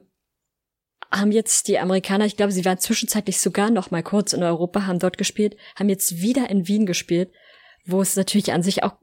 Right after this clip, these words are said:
wenn die Situation nicht wäre, wäre ich da auch hingereist, um mir das Spiel ansehen zu können. Aber ja,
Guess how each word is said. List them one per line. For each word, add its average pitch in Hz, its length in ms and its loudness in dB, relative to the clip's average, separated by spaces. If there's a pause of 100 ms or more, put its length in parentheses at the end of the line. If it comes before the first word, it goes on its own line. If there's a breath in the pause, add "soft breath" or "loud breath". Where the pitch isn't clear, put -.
(440)
wenn 175 220 -2
die 165 100 -2
Situation 175 460 0
nicht 175 180 -4
wäre, 160 320 -4
wäre 160 120 2
ich 175 120 -2
da 180 160 -2
auch 196 140 2
hingereist, 160 540 -2
um 180 60 -2
mir 165 140 0
das 165 80 0
Spiel 214 260 2
ansehen 151 320 -2
zu - 140 -8
können. 170 340 -2 (1300 soft breath)
Aber 180 220 2
ja, 170 240 0